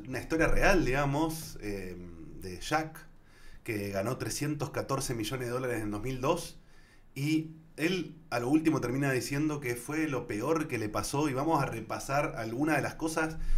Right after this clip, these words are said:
o problemas que uno tiene cuando de pronto se enfrenta a un montón de dinero. O sea, imagínate de golpe tu vida normal y mañana tenés trescientos millones de dólares en el banco. O sea,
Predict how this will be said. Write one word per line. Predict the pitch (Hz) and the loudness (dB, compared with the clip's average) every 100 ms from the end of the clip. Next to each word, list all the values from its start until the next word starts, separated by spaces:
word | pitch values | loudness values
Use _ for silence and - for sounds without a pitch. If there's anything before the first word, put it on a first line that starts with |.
| - | 8
o | - - | 6 4
problemas | 147 143 190 208 180 | 4 8 8 8 6
que | - | 4
uno | 143 175 160 | 2 2 2
tiene | 151 170 165 160 | 2 2 2 2
cuando | 143 151 156 151 160 165 - - - | 2 4 4 4 2 0 -6 -16 -8
de | 123 | -6
pronto | 120 156 165 170 160 | 0 4 4 4 0
se | 139 | 0
enfrenta | 127 123 - 175 175 160 165 156 | -2 -2 2 4 4 4 4 4
a | 127 | 4
un | 131 180 | 2 4
montón | 170 143 175 | 4 4 4
de | 175 | 4
dinero. | 135 151 101 85 - | 4 4 2 -2 -10
O | |
sea, | 98 120 110 101 - - - | -8 -2 -2 -4 -8 -20 -16
imagínate | - 104 123 165 165 | -8 -4 -2 4 4
de | 127 | 4
golpe | 127 180 202 202 196 185 - - | 6 4 4 2 4 2 -2 -6
tu | 127 | -4
vida | 120 156 139 | 2 4 4
normal | 117 110 127 170 196 175 | 2 0 2 4 4 0
y | 123 117 | -6 -8
mañana | 113 117 117 156 180 147 | -4 -4 0 2 2 2
tenés | 131 139 | 0 -2
trescientos | - 143 143 131 | -2 -2 -2 0
millones | 110 127 127 | -2 -2 -4
de | 117 | -2
dólares | 131 113 | -2 -2
en | 92 | -2
el | 90 | 0
banco. | 160 113 85 85 | 2 2 -4 -12
O | - - - - | -18 -20 -20 -6
sea, | 131 113 | 0 0